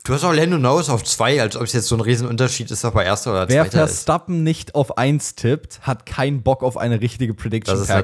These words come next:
Speaker 1: natürlich richtig,
Speaker 2: Das hat
Speaker 1: aber
Speaker 2: ein
Speaker 1: das
Speaker 2: weiser Mann mal gesagt. Rein
Speaker 1: Ja, das
Speaker 2: zufällig
Speaker 1: ja.
Speaker 2: hat er denselben Namen wie du.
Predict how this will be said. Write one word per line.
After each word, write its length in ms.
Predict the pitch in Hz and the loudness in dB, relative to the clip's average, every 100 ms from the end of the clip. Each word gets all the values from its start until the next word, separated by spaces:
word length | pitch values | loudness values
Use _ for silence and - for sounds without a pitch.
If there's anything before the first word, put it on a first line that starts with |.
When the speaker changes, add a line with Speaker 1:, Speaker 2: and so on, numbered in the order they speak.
| 95 | 0
Speaker 1:
natürlich 100 | 90 | -6
richtig, 120 | - | -2
Speaker 2:
Das 160 | 120 - | -2 0
hat 100 | 151 | 2
Speaker 1:
aber 100 | 143 | 2
Speaker 2:
ein 80 | 135 | 4
Speaker 1:
das 80 | |
Speaker 2:
weiser 300 | 120 180 160 | 2 2 2
Mann 220 | 139 151 160 | 2 2 2
mal 180 | 107 | 2
gesagt. 600 | 107 101 95 113 156 - 120 | 0 0 0 0 -2 -4 0
Rein 140 | 139 | 2
Speaker 1:
Ja, 60 | 101 | 2
das 100 | 101 | 0
Speaker 2:
zufällig 520 | 185 139 120 151 90 | 0 0 2 2 0
Speaker 1:
ja. 120 | 87 | -2
Speaker 2:
hat 160 | 127 143 | 0 0
er 80 | |
denselben 440 | 131 123 127 151 131 | 0 0 0 0 0
Namen 300 | 107 165 139 | -2 -2 -2
wie 140 | 113 | -2
du. 260 | 101 117 | -2 -4